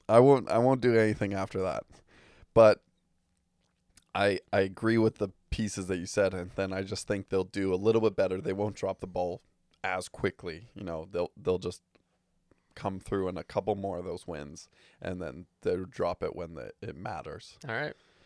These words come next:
Speaker 1: And then fifteen, I had Panthers, so nothing really to add to that. We already talked about it.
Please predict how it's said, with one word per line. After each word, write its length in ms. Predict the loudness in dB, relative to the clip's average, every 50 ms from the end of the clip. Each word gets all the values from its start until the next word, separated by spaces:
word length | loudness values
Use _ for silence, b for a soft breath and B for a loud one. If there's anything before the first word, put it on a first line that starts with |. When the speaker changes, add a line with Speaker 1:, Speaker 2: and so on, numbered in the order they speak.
| b b b b b b b b b b b b b b b b b b b b b b _ _ _ _ _ _ _ _
Speaker 1:
And 140 | 0 2 4
then 160 | 4 2 2
fifteen, 580 | 0 -4 -2 -2 -2 -2 -2 -2 -2 -2 0 0
I 120 | 0 0
had 160 | 0 0 0
Panthers, 720 | -2 -4 -2 -2 -2 -2 -2 -2 -4 -4 -6 -10 -16 -18 -18 -18
so 300 | -10 -2 0 2 2 2
nothing 440 | 0 -2 -2 -4 -4 -4 -6 -6
really 200 | -4 -4 -4 -6 -4
to 220 | -4 -4 -4 -4
add 220 | -4 -6 -6 -8 -8
to 120 | -8 -6
that. 260 | -4 -4 -2 -2 -4 -4 -4
We 120 | -4 -4
already 160 | -4 -4 -4
talked 240 | -6 -8 -12 -12 -10 _
about 200 | -8 -6 -6 -6
it. 120 | -8 -8